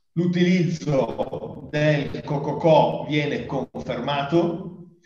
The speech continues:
viene confermato attraverso non una modulistica come gli altri anni, semplicemente rilasciata via Word, ma attraverso una piattaforma di realizzazione dei contratti che trovate su Federterziario Scuola slash contratti.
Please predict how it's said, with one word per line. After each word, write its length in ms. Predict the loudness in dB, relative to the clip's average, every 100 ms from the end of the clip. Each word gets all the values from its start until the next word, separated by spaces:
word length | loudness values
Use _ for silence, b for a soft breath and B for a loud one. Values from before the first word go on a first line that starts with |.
| b b
viene 340 | 2 4 4 2
confermato 800 | 2 2 2 2 4 4 2
attraverso 720 | 0 2 2 4 2 0 -2
non 360 | 0 2 4 4
una 160 | 4 4
modulistica 720 | 2 0 2 2 0 -6 -4
come 240 | -4 -4
gli 80 | -2
altri 280 | -2 -2 -2
anni, 440 | -2 -2 -4 -6
semplicemente 760 | -6 -8 -8 -8 -6 -6 -6 -6
rilasciata 540 | -6 -4 -2 -2 -2
via 160 | -4 0
Word, 760 | 4 6 6 4 0 -2 -6 2
ma 180 | 6
attraverso 440 | 6 6 4 2 2
una 180 | 0 2
piattaforma 1120 | 2 4 4 6 6 6 4 0 -2 -6 -8
di 160 | 4 8
realizzazione 680 | 8 6 0 -2 0 0 0
dei 160 | -2
contratti 580 | -4 -4 -2 -4 -4 -6
che 120 | -6
trovate 480 | -6 -2 0 0 -4
su 180 | -8 -10
Federterziario 840 | -6 -6 -6 -6 -8 -4 -2 -2
Scuola 560 | -6 -2 2 2 0 -4
slash 520 | -4 -2 -2 -4 -8
contratti. 960 | -8 -8 -6 -6 -6 -2 0 0 -4